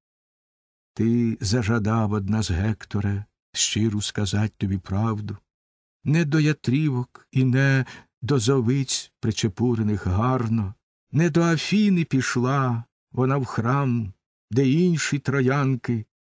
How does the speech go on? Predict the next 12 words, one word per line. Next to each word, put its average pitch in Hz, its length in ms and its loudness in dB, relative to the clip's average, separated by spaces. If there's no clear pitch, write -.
пишноволосі, 135 1080 0
в - 60 -10
страшної 135 880 0
богині 135 520 2
благають 131 520 2
пощади. 135 880 0
До 147 160 2
Ілінойської 147 1000 2
вежі 117 760 2
великої 110 800 0
вийшла, 104 560 -2
почувши, 110 880 -2